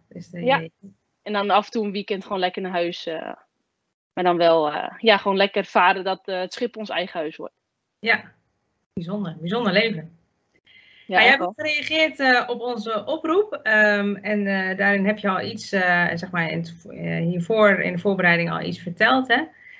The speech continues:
Speaker 1: En, ehm, eigenlijk is jouw verhaal dat je op een bijzondere manier, eh, tot geloof bent gekomen. Ehm, dus dat zal je, eh, ook vertellen en delen met ons.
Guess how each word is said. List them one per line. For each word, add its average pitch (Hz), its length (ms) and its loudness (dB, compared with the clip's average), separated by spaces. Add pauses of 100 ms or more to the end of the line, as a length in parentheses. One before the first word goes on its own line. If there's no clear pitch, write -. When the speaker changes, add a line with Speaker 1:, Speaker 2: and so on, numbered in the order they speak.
(220)
Speaker 1:
En, 180 320 -2
ehm, 175 460 -2
eigenlijk 208 380 2
is 175 180 -6
jouw 214 180 4
verhaal 185 340 2
dat 175 120 -2
je 185 80 -6
op 175 140 -10
een 175 280 -4
bijzondere 196 360 0
manier, 170 380 4
eh, 156 80 -2
tot 175 200 -8
geloof 190 340 0
bent 180 220 -4
gekomen. 196 540 0 (640)
Ehm, 175 420 2 (200)
dus 175 140 -4
dat 185 180 -2
zal 180 160 2
je, 165 380 2 (160)
eh, 160 240 -6
ook 175 120 -6
vertellen 202 440 4
en 180 120 4
delen 233 480 6
met 226 180 0
ons. 320 400 -2